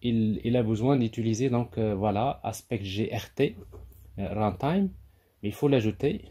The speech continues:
il faut le, le spécifier. Donc comme il est déjà, donc on l'a déclaré dans Maven, nous l'avons ici, donc vous allez le trouver. Après, bon, ça c'est la configuration qu'il faut faire. Et après, euh, appliquer.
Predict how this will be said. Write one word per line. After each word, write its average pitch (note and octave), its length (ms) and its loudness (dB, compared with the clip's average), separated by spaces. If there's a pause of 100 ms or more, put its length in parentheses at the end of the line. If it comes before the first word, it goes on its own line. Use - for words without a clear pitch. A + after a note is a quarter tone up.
(320)
il F#2+ 60 -10
faut - 180 -6
le, A2+ 220 2
le G2 160 -2
spécifier. B2+ 800 -4
Donc A2+ 260 -2
comme C#3+ 220 4
il C#3 140 8
est C#3 100 6
déjà, A#2+ 320 4
donc A2+ 300 0
on A2+ 80 -2
l'a A#2 100 2
déclaré G#2+ 380 0
dans G#2+ 100 2
Maven, G#2+ 460 2 (420)
nous A2+ 160 2
l'avons A2 300 6
ici, A#2 240 -2
donc A2 160 -2
vous G2 120 -4
allez G#2 160 2
le F#2+ 60 -4
trouver. A2 380 -2
Après, B2+ 420 -2
bon, G#2 220 -6
ça B2 180 -4
c'est A2 320 -6
la A2+ 100 -6
configuration G#2+ 600 -6
qu'il - 160 -8
faut - 100 -10
faire. C#3 320 -4 (760)
Et C3 60 0
après, D3+ 440 -2 (100)
euh, A#2+ 220 -2
appliquer. C#3 540 -2